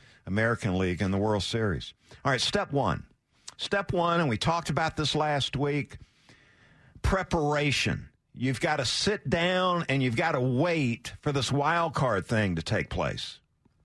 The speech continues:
So you're gonna have five days off. What are you gonna do with it? Well, I love the Braves' plan.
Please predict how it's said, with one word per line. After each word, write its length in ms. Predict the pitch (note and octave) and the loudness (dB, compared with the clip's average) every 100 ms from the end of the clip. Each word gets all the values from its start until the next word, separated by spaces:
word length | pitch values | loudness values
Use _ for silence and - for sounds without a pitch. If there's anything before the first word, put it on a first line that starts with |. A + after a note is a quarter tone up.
| _ _ _ _ - | _ _ _ _ -6
So 120 | - | -2
you're 160 | C#3+ C#3 | 2 2
gonna 140 | F3 | 2
have 160 | F3+ - | 2 0
five 260 | F3 F3+ | -2 0
days 240 | F3+ F3 F3 | 0 0 0
off. 340 | F#3 G#2 - _ _ _ _ _ _ _ - | 0 -4 -10 _ _ _ _ _ _ _ -4
What 140 | D3 | 0
are 40 | E3+ | 2
you 60 | |
gonna 220 | E3+ E3+ | 2 2
do 180 | D#3 F3 | 2 2
with 160 | D3 F#2 | 2 0
it? 80 | E2+ | 0
Well, 160 | A#2 | 2
I 80 | B2+ | 2
love 340 | A2 C#3+ G3 | 2 2 0
the 60 | F#3 | 0
Braves' 380 | G2 C3+ C3+ - | 0 0 0 -4
plan. 640 | - C#3+ C3 F#2+ F2 E2+ | -4 0 2 2 2 -2